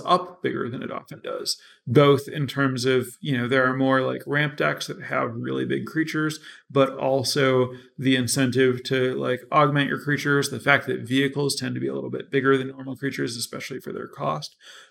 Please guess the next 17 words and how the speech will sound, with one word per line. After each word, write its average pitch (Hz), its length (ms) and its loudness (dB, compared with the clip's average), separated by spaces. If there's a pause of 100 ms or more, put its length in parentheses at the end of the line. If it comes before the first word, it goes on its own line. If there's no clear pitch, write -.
means 151 260 2
that 156 100 0
we're 156 120 6
just 208 240 2
gonna 226 120 2
see 147 240 2
a 131 60 6
pretty 147 240 2
wide 120 400 2
disparity 127 760 0
of, 123 360 -4 (720)
uh, 120 240 0
creature 131 420 -4
sizes 170 540 4
on 170 160 -2
the 170 60 0
battlefield, 180 640 2